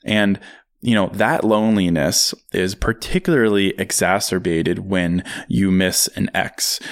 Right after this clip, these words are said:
when you miss someone you had an almost relationship with, right? So, like, loneliness can be made even worse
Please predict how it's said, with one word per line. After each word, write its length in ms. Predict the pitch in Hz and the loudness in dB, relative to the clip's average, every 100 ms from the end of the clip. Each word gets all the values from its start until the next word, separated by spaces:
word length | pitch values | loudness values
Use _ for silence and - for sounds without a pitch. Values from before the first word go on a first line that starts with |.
| - - | -14 -4
when 200 | 101 98 | 0 2
you 160 | 95 | 4
miss 440 | 92 101 98 - - | 4 2 0 -2 -2
someone 540 | - 101 92 90 85 | 0 2 2 0 0
you 140 | 92 92 | 0 0
had 220 | 90 90 | -2 -2
an 80 | 82 | -2
almost 480 | 104 101 92 90 - | 0 0 2 0 -2
relationship 760 | 95 92 92 - - - 95 - | -2 0 -2 0 -2 -2 -2 -4
with, 300 | - - - - - - _ - | -6 -8 -20 -20 -20 -20 _ -6
right? 200 | 101 98 | -2 -2
So, 120 | - | 0
like, 160 | 98 92 | 0 0
loneliness 920 | 120 110 143 143 120 101 101 - - - | 0 2 2 4 2 2 0 -2 -6 -6
can 200 | - 98 | -2 0
be 260 | 101 98 | 2 2
made 320 | 98 101 98 - | 2 2 0 0
even 380 | 107 101 92 | -2 0 0
worse 540 | 95 127 104 107 - | 2 2 2 0 -6